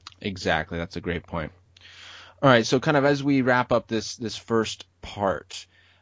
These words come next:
um, if someone's on the street, uh,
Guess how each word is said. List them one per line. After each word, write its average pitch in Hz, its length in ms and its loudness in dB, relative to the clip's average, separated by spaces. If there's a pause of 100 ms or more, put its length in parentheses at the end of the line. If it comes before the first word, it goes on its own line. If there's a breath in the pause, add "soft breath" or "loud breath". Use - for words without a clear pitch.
(120)
um, 110 300 0
if 101 100 -4
someone's 143 360 4
on 127 200 4
the 120 100 0
street, - 800 -6 (140)
uh, 101 300 -6